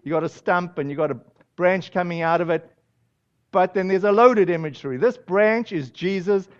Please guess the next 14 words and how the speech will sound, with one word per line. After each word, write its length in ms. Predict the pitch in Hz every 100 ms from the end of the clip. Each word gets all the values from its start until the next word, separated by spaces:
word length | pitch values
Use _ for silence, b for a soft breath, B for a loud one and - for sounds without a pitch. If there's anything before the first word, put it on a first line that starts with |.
| b
and 180 | 165 180
this 220 | 240 240
Jesus 680 | - 208 254 202 165 165 160 b b
is 160 | 165
gonna 200 | 208 190
come 280 | 170 208 220
from 360 | - 196 196 180 _ -
the 100 | 170
stump, 560 | - - 254 214 - b b
and 160 | 160 202
this 140 | 254
stump 460 | - - 233 226 -
is 200 | 196 151
Jesse, 600 | - 226 226 208 170 165